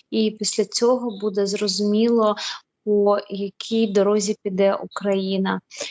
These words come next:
Я можу сказати, що зараз є великий шанс завершити війну до кінця року. Він існує, і ми будемо вірити в цей шанс. Ми будемо сподіватися, що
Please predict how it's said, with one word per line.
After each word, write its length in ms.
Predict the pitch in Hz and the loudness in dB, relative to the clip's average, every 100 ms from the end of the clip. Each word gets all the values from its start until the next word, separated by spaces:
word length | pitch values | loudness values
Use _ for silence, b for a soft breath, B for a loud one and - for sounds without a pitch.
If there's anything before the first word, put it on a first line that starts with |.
| - | -2
Я 180 | 220 240 | 2 4
можу 320 | 240 233 220 | 4 0 0
сказати, 640 | 220 - 220 220 254 302 247 | -4 -6 -4 0 2 0 -4
що 280 | - - 220 | -6 -6 -4
зараз 640 | 196 220 214 196 190 - 196 | 2 2 4 0 -6 -12 -8
є 200 | 208 185 | -6 -6
великий 520 | 185 226 240 233 - 190 | -2 0 2 0 -4 -6
шанс 600 | - 214 220 294 - 208 | -4 -2 -2 -2 -6 -2
завершити 720 | 208 202 202 180 208 - 190 | 0 2 2 0 -6 -8 -6
війну 360 | 196 214 240 | -2 0 4
до 120 | 202 196 | 4 2
кінця 400 | - 196 - 190 | -2 -2 0 0
року. 340 | 185 185 - - B B B - | 2 0 -2 -6 B B B 0
Він 280 | 214 220 | 4 4
існує, 640 | 214 208 - 233 254 254 214 | 4 -2 0 2 4 4 2
і 60 | |
ми 160 | 202 220 | 2 0
будемо 460 | 214 202 196 190 185 | 0 -2 -2 -2 -2
вірити 400 | 208 202 - 190 | -2 -2 -10 -16
в 40 | - | -10
цей 220 | - 196 | -6 -2
шанс. 580 | - - - 202 - - _ _ _ - - - _ _ _ _ _ _ _ _ _ _ _ _ _ _ 605 605 _ _ _ _ _ - B B B B B B B B - _ _ _ _ _ _ _ _ - B B B - | -2 0 -2 -4 -8 -12 _ _ _ -12 -12 -12 _ _ _ _ _ _ _ _ _ _ _ _ _ _ -18 -18 _ _ _ _ _ -2 B B B B B B B B -14 _ _ _ _ _ _ _ _ -10 B B B 2
Ми 160 | 254 240 | 2 4
будемо 340 | 269 262 254 | 2 4 2
сподіватися, 1040 | 254 - 220 240 277 311 285 - - 233 | 0 -4 -4 0 0 0 -6 -12 -8 -8
що 960 | 226 - - - 233 226 220 220 220 214 | -8 -10 -10 -6 -2 0 2 2 0 -4